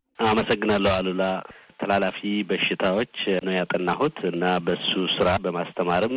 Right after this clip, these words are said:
በሽተኛ በመከታተልም በአመራርም እዚህ ዩኒቨርሲቲ ኦፍ ዊስካንሲን ማዲሰን ውስጥ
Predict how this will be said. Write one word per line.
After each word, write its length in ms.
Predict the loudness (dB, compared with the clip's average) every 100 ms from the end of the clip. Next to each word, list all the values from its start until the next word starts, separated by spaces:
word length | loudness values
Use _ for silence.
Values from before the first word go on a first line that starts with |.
| -4
በሽተኛ 440 | -4 -4 -4 -4 -2
በመከታተልም 1200 | -2 -2 -2 -4 -4 -6 -4 -2 -2 0 0 0 0
በአመራርም 840 | 0 2 0 -2 -6 -2 0 0 -2 -4
እዚህ 320 | -4 -4 -2
ዩኒቨርሲቲ 460 | 0 -2 -2 -2 -2
ኦፍ 100 | -4
ዊስካንሲን 640 | -4 -6 -2 -2 -2 -4 -2
ማዲሰን 460 | -4 -6 -6 -4
ውስጥ 260 | -2 -4